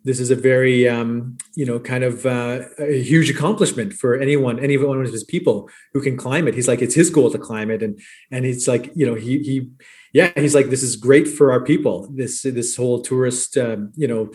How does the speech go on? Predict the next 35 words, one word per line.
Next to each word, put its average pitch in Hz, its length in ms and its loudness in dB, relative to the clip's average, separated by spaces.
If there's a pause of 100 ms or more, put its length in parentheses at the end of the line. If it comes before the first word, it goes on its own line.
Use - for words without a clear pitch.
(520)
this 127 180 0
notion 135 340 2
of, 120 140 -6
of 147 120 -8
hundreds 120 300 -4
of 117 80 -6
people 127 260 -2
kind 117 240 -6
of 104 100 -10
coming 117 240 -4
there 113 100 0
to 113 80 -4
climb 117 320 -6
it." 110 180 -6 (200)
And 143 160 2
I 123 60 0
thought, 123 240 -2
"Wow, 131 300 -2
okay, 139 320 4
that's," 120 460 -4 (160)
his 151 200 2
answer 151 280 4
kind 143 180 -2
of 127 60 -6
caught 135 240 -6
me 156 100 2
off 120 200 -4
guard 135 300 2
'cause 123 100 0
I 131 80 4
wasn't 147 220 8
expecting 151 460 2
that. 127 100 2
I 123 40 0
thought, 123 280 -2